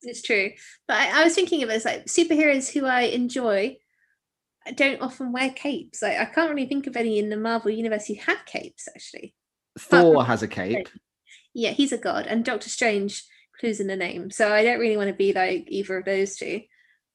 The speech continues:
Speaker 1: I
Speaker 2: What
Speaker 1: don't
Speaker 2: about
Speaker 1: think
Speaker 2: Batman? Batman has a cape. He's known for it.
Speaker 1: Yeah, he's not Marvel, is he? Well, you can't just start rolling D C into the mix.
Speaker 2: I'm sorry. I'm sorry for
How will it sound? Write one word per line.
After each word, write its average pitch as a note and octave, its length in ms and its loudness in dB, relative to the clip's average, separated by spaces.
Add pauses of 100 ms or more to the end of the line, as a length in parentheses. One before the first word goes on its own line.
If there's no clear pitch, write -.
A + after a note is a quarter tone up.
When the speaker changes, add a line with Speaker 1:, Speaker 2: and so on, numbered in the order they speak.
(640)
Speaker 1:
I C4+ 40 4
Speaker 2:
What C#4 40 6
Speaker 1:
don't F4 80 8
Speaker 2:
about E4 60 8
Speaker 1:
think F4 100 8
Speaker 2:
Batman? F#3 400 4
Batman D3+ 320 2
has G2 160 -4
a F#2 40 -10
cape. F2 360 -10 (100)
He's C3+ 200 -4
known C3+ 240 2
for E2+ 240 -10
it. D2+ 100 -16 (300)
Speaker 1:
Yeah, B3 100 -6
he's C4 140 -6
not C4 160 -6
Marvel, C4 320 -2
is A#3+ 160 0
he? F#3+ 240 -8 (100)
Well, A#3+ 140 -2
you A#3+ 120 -2
can't C4+ 240 -4
just B3+ 160 -6
start A#3+ 300 0 (220)
rolling B3 520 2
D A#3+ 200 -4
C A#3+ 260 0
into F#3+ 180 -2
the F3 120 -6
mix. - 480 -4 (520)
Speaker 2:
I'm A#2+ 160 -2
sorry. A#2+ 380 2
I'm A#2 140 0
sorry A#2+ 400 4
for A2+ 260 0